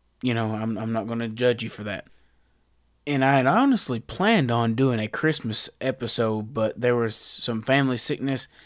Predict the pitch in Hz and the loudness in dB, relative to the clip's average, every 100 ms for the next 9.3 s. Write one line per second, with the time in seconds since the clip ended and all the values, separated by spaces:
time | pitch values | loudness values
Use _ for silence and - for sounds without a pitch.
0 | - - - - _ 123 123 131 170 160 | -20 -20 -20 -20 _ -10 -4 4 4 6
1 | 131 117 - _ _ _ _ _ _ _ | 4 0 -2 _ _ _ _ _ _ _
2 | _ - 123 120 120 131 120 110 113 113 | _ -6 -4 -2 0 2 0 0 -2 0
3 | 110 110 - 123 123 113 107 113 110 - | -2 -4 -6 -2 0 0 0 2 0 -2
4 | 104 - 127 107 - _ _ _ _ _ | -8 -4 -2 -2 -6 _ _ _ _ _
5 | - 127 123 139 117 - 139 117 - - | -6 -2 0 0 0 -2 -2 -4 -4 0
6 | 135 113 139 120 113 107 110 110 113 117 | 0 -2 -2 -2 -2 -2 -4 -4 -2 -2
7 | 110 - - 123 117 110 117 113 104 - | -2 -4 -6 -2 -2 -2 -2 -4 -4 -10
8 | - - _ _ _ _ _ - 117 117 | -14 -16 _ _ _ _ _ -8 0 2
9 | 113 117 | 2 0